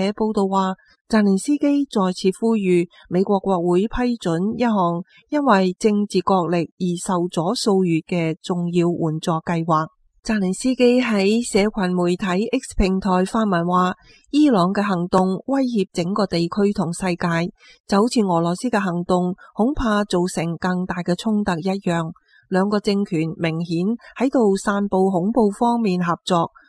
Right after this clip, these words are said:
全世界必須堅決且一致咁回應。澤連斯基喺夜間視頻演講裏面表示，世界已經睇到以色列唔係唯一進行防禦嘅國家，空中嘅威脅亦被其盟友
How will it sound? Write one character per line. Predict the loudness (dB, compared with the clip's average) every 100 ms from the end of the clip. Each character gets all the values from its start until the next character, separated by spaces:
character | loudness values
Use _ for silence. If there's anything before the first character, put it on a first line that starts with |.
| _
全 | -4 -2
世 | 0 -2
界 | -2 -2 -2 -4 -10 -6
必 | -4
須 | 0 -2
堅 | -2 -4 -2
決 | 0 0 -2
且 | -6 -4
一 | -2 -2 -4
致 | -4
咁 | -2 -2 -2
回 | -2 0
應。 | 0 -2 -4 -10 _ _ -4
澤 | -2
連 | 0
斯 | -2 0
基 | 2 2
喺 | 2
夜 | 2 2 0
間 | 0 -2 -2
視 | -4
頻 | -4 -2 -2
演 | -2 0
講 | 0 0
裏 | 0
面 | -2 0
表 | -2
示， | -2 0 0 0 -8 -20 -10
世 | -2 0
界 | 0 0 0
已 | 0
經 | -2 -4
睇 | -4 -2
到 | 0 2 2 0 -10 _
以 | -4
色 | -2 -2
列 | 2 0 0 -2
唔 | -2 0
係 | 0 0 0
唯 | -2
一 | -2 -2 -2 -2
進 | -2 0
行 | 0 -2
防 | -2 -2 -2
禦 | -2 -2
嘅 | -2
國 | 0 -2
家， | 0 -2 -2 -4 -14 -20 -4
空 | 0 0
中 | 0 -2
嘅 | 0 2
威 | 2 0
脅 | 2 0 0 -6 -2
亦 | 0
被 | 4 2
其 | 2 0 0
盟 | -2 -2
友 | -2